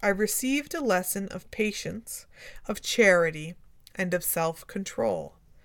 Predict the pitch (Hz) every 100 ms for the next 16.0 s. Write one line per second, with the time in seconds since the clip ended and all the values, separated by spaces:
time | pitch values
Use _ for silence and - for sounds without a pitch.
0 | - - - 208 196 202 - 233 247 269
1 | 208 180 170 165 170 175 170 170 - -
2 | 196 - 254 - - 170 151 151 175 -
3 | - - - - - 208 202 190 208 262
4 | 277 - 214 214 226 220 190 180 190 202
5 | 240 - 196 185 185 190 185 190 180 170
6 | 165 165 160 - 175 165 151 143 165 -
7 | - - - - 220 - - - - -
8 | - - - 208 - 277 - 269 247 202
9 | - - - 240 - 370 - 359 302 240
10 | 190 - - - - - - - - _
11 | - - - - - - - 330 359 349
12 | 440 554 523 277 214 226 233 233 233 240
13 | - 214 214 233 254 - 277 202 214 214
14 | 226 277 294 339 370 359 440 453 508 494
15 | 523 605 640 554 440 427 427 415 403 -